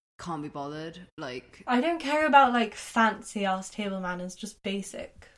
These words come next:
Speaker 2: basic table manners.
Speaker 1: Well, yeah,
Speaker 2: That's
Speaker 1: I
Speaker 2: all I
Speaker 1: mean,
Speaker 2: mean.
Speaker 1: yeah, yeah, yeah, fair enough, fair enough.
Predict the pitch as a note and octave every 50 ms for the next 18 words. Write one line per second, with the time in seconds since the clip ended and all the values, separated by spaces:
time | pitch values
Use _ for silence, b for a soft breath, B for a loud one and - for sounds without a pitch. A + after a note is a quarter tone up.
0 | _ _ _ - G3+ G3 F#3 F3 - - G#3+ - - - - G#3+ G3+ - - -
1 | - - G#3 A#3 A#3+ G3+ A#3+ A3+ G#3 F3+ E3 D#3 - - G3+ G#3 G#3+ G3+ G3+ G3
2 | G3 G3 F#3+ F#3 G3 G3 G3+ F#3 F3 D#3+ D#3 C#3+ G2+ - - D2 - F#3 F3 C3+
3 | - - - F3+ D3 G#2 G2 - - - - - - - - -